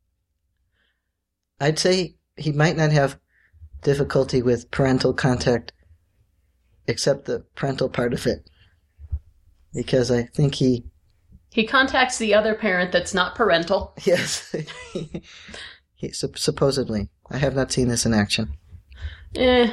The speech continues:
Speaker 1: What
Speaker 2: well.
Speaker 1: I've mostly seen when I've gone to pick him up is him ignoring his father while he does what he wants to, and I can usually say, "No, really, we need to leave now."
Speaker 2: Eh.
Speaker 1: So.
Speaker 2: And then there's number three.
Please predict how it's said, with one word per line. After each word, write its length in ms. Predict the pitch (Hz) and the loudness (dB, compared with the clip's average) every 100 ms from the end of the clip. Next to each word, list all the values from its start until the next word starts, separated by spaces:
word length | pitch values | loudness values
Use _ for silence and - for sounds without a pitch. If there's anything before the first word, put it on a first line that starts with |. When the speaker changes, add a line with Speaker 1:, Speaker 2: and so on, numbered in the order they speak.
| - | -2
Speaker 1:
What 140 | 139 | 0
Speaker 2:
well. 100 | 156 | 4
Speaker 1:
I've 100 | 165 160 | 4 4
mostly 260 | 165 165 | 0 0
seen 240 | 156 156 147 | -2 -2 -2
when 140 | 143 | 0
I've 120 | 135 | -2
gone 220 | 135 135 | 0 0
to 60 | 127 | 0
pick 340 | - - 143 | -6 -2 0
him 140 | 139 127 | 0 2
up 200 | 135 135 | 0 0
is 280 | 117 - _ - | -2 -4 _ -2
him 200 | 143 135 | 0 0
ignoring 420 | 123 143 165 139 | 0 2 4 2
his 160 | 123 - | -2 -2
father 400 | 120 120 117 - _ _ | 0 2 0 -2 _ _
while 140 | 135 | -2
he 80 | 139 | 0
does 180 | 135 127 | 2 2
what 80 | 131 | 0
he 80 | 139 | 2
wants 260 | 160 160 | 2 2
to, 220 | - 135 135 - - _ | 0 -4 -4 -12 -20 _
and 140 | - 135 | -4 -2
I 80 | 135 | 0
can 180 | 143 | 0
usually 240 | 131 131 131 | 0 0 2
say, 240 | - 131 | 4 2
"No, 160 | 143 185 | 4 2
really, 300 | 220 202 131 | 4 2 0
we 140 | 127 | -2
need 180 | 131 127 | -2 -2
to 80 | 123 | 0
leave 180 | 139 139 | 2 2
now." 300 | 120 107 - _ _ _ - - - - - _ _ | 0 -2 -4 _ _ _ -20 -18 -18 -20 -20 _ _
Speaker 2:
Eh. 300 | - 269 262 - - - - _ _ | 2 4 4 0 -12 -16 -20 _ _
Speaker 1:
So. 300 | - 120 - - - - - - - - | -2 0 -2 0 -2 -2 -2 -2 -2 2
Speaker 2:
And 320 | 220 208 202 _ _ _ | 4 4 -2 _ _ _
then 300 | - 196 240 | -4 2 2
there's 220 | 247 233 | 4 2
number 240 | 233 220 202 | 2 2 2
three. 500 | - 214 202 190 | 2 4 4 2